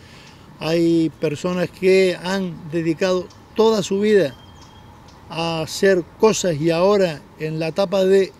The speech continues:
el jubileo van a continuar haciendo. Esto es un proyecto precioso, espectacular, de forma que ha sido copar-, co-, con una coparticipación plena y, como ven, sigue entrando gente.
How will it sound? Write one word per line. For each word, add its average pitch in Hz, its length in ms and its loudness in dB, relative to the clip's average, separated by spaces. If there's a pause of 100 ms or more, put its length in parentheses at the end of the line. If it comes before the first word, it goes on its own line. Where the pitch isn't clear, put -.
el 190 200 -2
jubileo 190 600 2 (360)
van 190 280 -4
a 196 120 0
continuar 175 640 -4 (800)
haciendo. 180 340 -4
Esto 185 180 -4
es 170 60 0
un 190 100 -6
proyecto 170 460 0
precioso, 185 500 -4 (280)
espectacular, 143 760 -8 (640)
de 143 200 -8
forma 175 340 -2
que 165 80 -6
ha 160 60 -2
sido 180 320 -2
copar-, 165 580 -2
co-, 160 480 -4
con 160 200 -2
una 180 500 -2 (100)
coparticipación 165 1080 -2
plena 220 500 0
y, 147 440 -2
como 147 220 -6
ven, 196 220 0
sigue 226 480 0 (640)
entrando 170 400 -4
gente. 120 280 -10